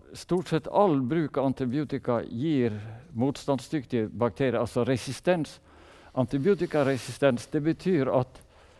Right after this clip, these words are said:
antibiotika ikke er virksomme lenger. Eh, og hva var det du spurte om? At, eh,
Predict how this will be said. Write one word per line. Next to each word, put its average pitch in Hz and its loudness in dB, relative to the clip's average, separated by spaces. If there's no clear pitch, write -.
antibiotika 139 4
ikke 139 0
er 101 -2
virksomme 127 2
lenger. 98 -2
Eh, 107 2
og 127 6
hva 156 8
var 175 10
det 147 2
du 135 0
spurte 135 -2
om? 120 4
At, 120 2
eh, 123 0